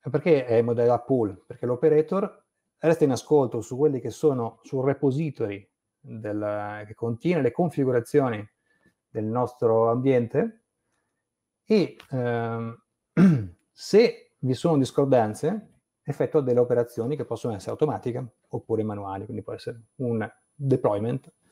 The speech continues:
oppure può essere semplicemente una delivery, la possibilità di fare delivery manuale. E qui è dove intervengono appunto, eh, gli operator che abbiamo visto prima, quindi Flux, eh, Argo e Jenkins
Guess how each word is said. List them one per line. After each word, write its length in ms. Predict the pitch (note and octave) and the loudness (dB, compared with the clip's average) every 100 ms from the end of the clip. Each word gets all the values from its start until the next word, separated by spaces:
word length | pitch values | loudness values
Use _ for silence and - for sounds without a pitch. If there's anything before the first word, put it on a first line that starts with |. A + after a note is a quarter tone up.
| _ _ _ | _ _ _
oppure 400 | E3+ - A2 B2+ | -2 2 4 4
può 120 | B2+ | 4
essere 360 | G2+ - A#2 A2+ | 2 0 -2 -2
semplicemente 920 | - A#2 - A2+ G2+ - B2 - _ _ _ _ - | -6 -6 -6 -8 -8 -4 -4 -4 _ _ _ _ -8
una 400 | A2+ G#2 G#2+ G#2+ | -4 -2 -2 -2
delivery, 600 | A#2 G#2 G2+ G#2 G2+ - | -2 -2 -4 -6 -6 -8
la 120 | - | -10
possibilità 360 | - - A#2+ A2 | -10 -2 2 2
di 60 | |
fare 180 | G#2+ G#2 | 0 0
delivery 460 | G#2+ G#2 G2+ G#2+ G#2+ | 0 -2 -2 -2 -2
manuale. 480 | A2+ G2 F#2+ G#2 - _ _ _ _ _ _ _ _ _ _ _ _ _ | -8 -8 -10 -12 -16 _ _ _ _ _ _ _ _ _ _ _ _ _
E 140 | - C#3+ | 0 2
qui 200 | C#3 D3+ | 4 4
è 120 | B2 | 6
dove 260 | C3 C3 A2 | 4 6 4
intervengono 640 | G#2+ D3 D3+ A2 A2 B2 | 2 0 2 2 0 -4
appunto, 640 | A#2+ G#2 G2 - A#2 A2+ - | -4 -6 -6 -2 -2 -2 -12
eh, 180 | G#2+ G2+ | -14 -8
gli 80 | G2+ | -6
operator 320 | A2 G#2 G#2+ | -6 -8 -6
che 80 | A2+ | -2
abbiamo 220 | G#2+ F#2+ | -2 -2
visto 260 | G2 - G#2+ | -6 -8 -8
prima, 300 | G#2 F#2+ F#2+ | -8 -10 -10
quindi 240 | G2+ G2 | -10 -10
Flux, 460 | - A#2+ G#2+ - A#2+ | -2 -2 -2 -6 -8
eh, 160 | A#2+ - _ _ | -8 -12 _ _
Argo 760 | - G#2+ G#2 G#2+ A2+ G2+ G#2 G#2 | -10 -4 -2 -2 -2 0 0 0
e 100 | G#2+ | -2
Jenkins 1000 | G2+ G2+ G2 A2 G#2 G#2+ G#2+ - - | -6 -8 -10 -12 -10 -10 -14 -18 -20